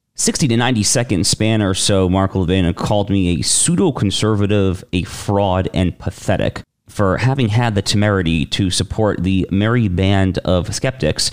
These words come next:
for Kevin McCarthy's many, many ballots that it took him to ultimately secure the House Speaker nod back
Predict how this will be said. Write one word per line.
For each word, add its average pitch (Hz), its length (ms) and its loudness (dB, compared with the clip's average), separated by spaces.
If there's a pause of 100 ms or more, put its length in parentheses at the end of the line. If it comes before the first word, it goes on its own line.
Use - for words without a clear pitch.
(500)
for 92 560 0 (400)
Kevin 113 280 0
McCarthy's 95 1080 0
many, 110 400 2
many 98 320 2
ballots 92 460 0
that 92 100 2
it 85 80 -2
took - 260 -2
him 90 280 2
to 87 280 -2
ultimately 90 540 0
secure 92 540 0
the 85 240 0 (260)
House 107 440 0
Speaker 127 640 0 (300)
nod 120 600 0
back 101 440 0